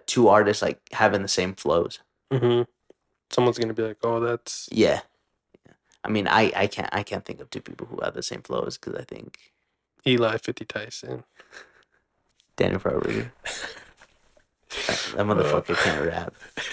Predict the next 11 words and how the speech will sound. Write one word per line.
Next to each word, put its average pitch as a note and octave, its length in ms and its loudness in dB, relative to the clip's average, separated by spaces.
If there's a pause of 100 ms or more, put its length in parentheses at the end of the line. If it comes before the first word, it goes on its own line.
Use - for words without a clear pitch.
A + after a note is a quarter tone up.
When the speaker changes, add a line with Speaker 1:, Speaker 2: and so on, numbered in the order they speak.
(240)
Speaker 1:
Bro, B2+ 120 10
I'll A2+ 120 10
put C#3 160 10
a A#2 60 10
hundred C3+ 380 6
bucks A#2+ 300 8
on A2 140 4
that G#2+ 240 4
table G#2+ 300 6
right G#2 320 6
now. G2 340 4